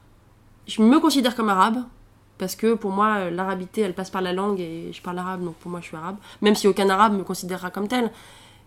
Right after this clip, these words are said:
Mais voilà, je suis bourbonnaise et alexandrine. Et un petit peu tout ce qui est entre les deux. <laughs> Ce qui fait pas mal de, pas mal d'endroits. Non, voilà, c'est ça, c'est... Euh, je mettrais pas le qualificatif française, euh, dans mon identité. Alors que c'est ce que mon passeport dit et...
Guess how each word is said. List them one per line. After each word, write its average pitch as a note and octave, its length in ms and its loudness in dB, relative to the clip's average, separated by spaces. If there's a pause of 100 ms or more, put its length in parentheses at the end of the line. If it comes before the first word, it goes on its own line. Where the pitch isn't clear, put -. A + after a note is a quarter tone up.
(120)
Mais F3+ 60 -2
voilà, G#3+ 180 0
je G#3 60 -4
suis - 160 -4
bourbonnaise A3+ 500 4
et A3+ 40 0
alexandrine. F3 580 -4 (800)
Et F#3+ 140 2
un F#3+ 80 2
petit G3 160 -6
peu G#3 140 -4
tout G#3 100 -10
ce - 60 -14
qui - 80 -8
est F#3+ 40 -2
entre F3+ 160 -8
les F3+ 100 -2
deux. C#3+ 120 -12 (200)
<laughs> A#3 200 2
Ce - 80 -4
qui - 100 -8
fait A#3 120 -2
pas D4+ 140 4
mal G#3+ 220 4
de, G#3+ 60 0 (420)
pas G#3+ 120 2
mal A3 180 2
d'endroits. A#3 400 2 (380)
Non, B3 200 4
voilà, G#3+ 220 0
c'est G#3+ 100 -8
ça, B3+ 200 -4
c'est... A3 340 -4
Euh, E3 340 -4
je A3 120 -2
mettrais A3 240 2
pas C4 180 0
le C4 60 0
qualificatif G#3 760 -8
française, G#3 520 -8
euh, D#3+ 480 -12
dans F#3 200 -8
mon F#3 180 -4
identité. F3 520 -8 (400)
Alors F#3 240 -8
que F#3+ 100 -10
c'est - 140 -14
ce - 60 -16
que - 100 -12
mon F3+ 80 -6
passeport F3+ 400 -8
dit A#3 240 -4
et... F3 300 -2